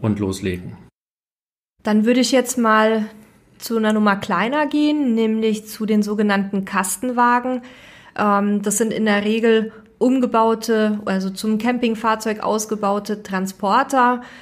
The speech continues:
Speaker 2: Ähm, Fiat Ducato ist so einer der Klassiker, aber auch Mercedes Sprinter ist im Campingsektor sehr beliebt. Wir liebäugeln selber auch gerade mit einem Kastenwagen, in unserem Fall als Ergänzung zum Wohnwagen,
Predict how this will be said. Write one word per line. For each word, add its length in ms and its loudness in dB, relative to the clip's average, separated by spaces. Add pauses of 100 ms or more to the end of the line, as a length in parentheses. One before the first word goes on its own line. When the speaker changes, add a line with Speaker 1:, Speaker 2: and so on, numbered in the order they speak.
(180)
Speaker 2:
Ähm, 540 2
Fiat 320 0
Ducato 460 0
ist 260 -2
so 160 0
einer 320 2
der 120 0
Klassiker, 760 0
aber 220 0
auch 80 -2
Mercedes 460 -4
Sprinter 440 -2
ist 180 -4
im 160 -4
Campingsektor 680 -4
sehr 180 -4
beliebt. 480 -2 (520)
Wir 180 4
liebäugeln 580 2
selber 520 2
auch 160 -2
gerade 360 0
mit 200 -2
einem 180 -2
Kastenwagen, 800 0
in 160 -4
unserem 340 2
Fall 200 0
als 200 0
Ergänzung 480 -4
zum 260 -4
Wohnwagen, 640 0